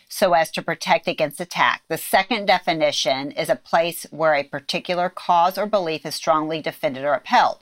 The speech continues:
So strongholds are designed to be a safe place. So today we're discussing it in a different context. One place in the New Testament,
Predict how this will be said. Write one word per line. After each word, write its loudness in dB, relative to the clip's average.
So 0
strongholds 2
are -4
designed 0
to -6
be -4
a 0
safe 0
place. -2
So 0
today 2
we're 0
discussing 0
it 2
in -2
a 0
different -2
context. -2
One 0
place 0
in -6
the -2
New -2
Testament, -2